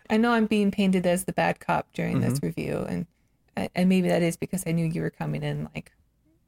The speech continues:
Speaker 1: obviously it's gonna be a ten for you. <laughs> But I still, I don't know. Th-, there, it, it's not,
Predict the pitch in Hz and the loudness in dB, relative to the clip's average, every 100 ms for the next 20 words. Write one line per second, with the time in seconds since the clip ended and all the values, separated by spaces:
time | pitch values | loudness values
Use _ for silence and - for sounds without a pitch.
0 | _ _ _ 170 156 160 156 156 - 160 | _ _ _ -4 -2 -4 -4 -8 -6 -6
1 | 147 165 - 160 165 165 - 185 - - | -6 -8 -6 -8 -4 -4 -2 0 0 -2
2 | _ _ _ _ 208 - 226 233 - 185 | _ _ _ _ -2 2 0 0 0 0
3 | 180 _ _ _ _ - 190 - 226 220 | 0 _ _ _ _ -4 -2 2 0 0
4 | _ _ _ _ _ _ _ _ _ _ | _ _ _ _ _ _ _ _ _ _
5 | _ _ - - _ _ - 202 226 220 | _ _ -18 -18 _ _ -2 2 4 4
6 | 185 - 190 196 - 185 - 196 220 220 | 2 0 2 2 4 0 2 0 2 0